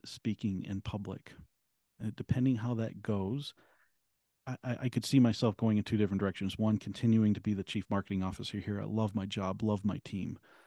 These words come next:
Uh, but I also have this desire to be m-, maybe a motivational speaker, maybe an advocate for male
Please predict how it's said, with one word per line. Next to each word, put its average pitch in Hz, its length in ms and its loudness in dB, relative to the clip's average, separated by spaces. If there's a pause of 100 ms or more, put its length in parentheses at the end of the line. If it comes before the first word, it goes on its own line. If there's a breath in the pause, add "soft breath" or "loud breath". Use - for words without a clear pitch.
(240 soft breath)
Uh, 110 200 -6 (220)
but 120 140 0
I 131 120 2
also 131 280 0
have 117 140 2
this 113 140 -4
desire 104 500 -4
to - 120 -10
be 98 400 -2 (560 soft breath)
m-, 87 140 -8
maybe 107 320 0
a 101 60 2
motivational 101 680 0
speaker, 117 640 0 (200)
maybe 113 320 0
an 101 120 -2 (100)
advocate 107 540 -6 (140)
for 95 320 -4 (300)
male 104 640 -2